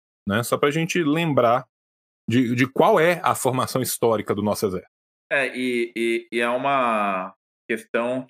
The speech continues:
Speaker 2: que se repetiu recentemente, né? Um exército americano que tava se retirando do Afeganistão, um dos aviões veio aqui pro Brasil pra fazer treino de contra-insurgência, né? Acho que muitos de vocês devem ter visto essa notícia circulando aí, que,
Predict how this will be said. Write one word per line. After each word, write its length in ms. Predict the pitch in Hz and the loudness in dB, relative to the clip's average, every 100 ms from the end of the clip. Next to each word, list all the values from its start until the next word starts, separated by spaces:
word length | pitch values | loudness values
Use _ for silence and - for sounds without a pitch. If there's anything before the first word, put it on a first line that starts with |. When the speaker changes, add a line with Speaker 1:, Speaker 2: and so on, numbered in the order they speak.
| - | -6
Speaker 2:
que 1120 | 143 143 135 123 117 107 104 98 92 76 - _ _ _ _ _ | -4 -2 -2 -2 -2 -2 -4 -4 -6 -10 -16 _ _ _ _ _
se 80 | 117 | -8
repetiu 460 | 123 120 113 135 120 | -6 -6 -6 -4 -4
recentemente, 840 | 117 120 120 - 113 127 160 - | -6 -8 -10 -8 -4 -4 -6 -8
né? 240 | 113 139 - _ _ _ _ _ - | -4 -6 -8 _ _ _ _ _ -4
Um 80 | |
exército 400 | 117 113 120 - | 0 2 2 2
americano 720 | 127 120 120 120 120 127 123 110 | -2 0 -2 0 0 0 -2 -4
que 80 | - | -2
tava 340 | 117 113 110 104 | -2 2 0 0
se 100 | - | -4
retirando 500 | 110 113 - 113 120 | -6 -6 -4 -2 0
do 100 | 113 | -2
Afeganistão, 920 | 113 117 120 123 127 - 123 143 202 - _ _ - | -2 -4 -4 -6 -8 -4 -2 -2 -4 -10 _ _ -8
um 140 | 123 | -4
dos 160 | 139 135 | -2 0
aviões 480 | 135 123 123 135 143 | 0 0 -2 -2 -2
veio 200 | 131 131 | 0 0
aqui 200 | 131 127 | -2 -4
pro 180 | - 127 | -4 0
Brasil 460 | 131 127 117 123 | 0 0 0 -2
pra 100 | 123 | -2
fazer 300 | 160 165 160 | -4 -4 -4
treino 360 | 156 151 156 160 | -2 -2 -2 -6
de 80 | - | -8
contra-insurgência, 1120 | 160 165 170 175 185 127 127 147 131 104 104 | -8 -6 -8 -6 -4 -2 0 -2 -6 -8 -6
né? 120 | 117 | -6
Acho 140 | 127 - | -10 -6
que 160 | 113 107 _ _ _ _ | -8 -8 _ _ _ _
muitos 220 | 117 135 131 | -4 -4 -4
de 100 | 120 | -2
vocês 380 | 123 123 120 | -2 0 0
devem 240 | 120 123 127 | 0 0 -2
ter 140 | 127 | -2
visto 320 | 110 117 117 | 0 -2 -4
essa 180 | 117 123 | -6 -4
notícia 420 | 120 113 117 117 | -6 -4 -6 -8
circulando 720 | 117 127 123 147 139 123 135 127 | -8 -8 -8 -4 -2 -2 -2 0
aí, 360 | 113 110 113 - | 0 -2 -4 -2
que, 480 | 147 139 127 101 | -2 0 0 -2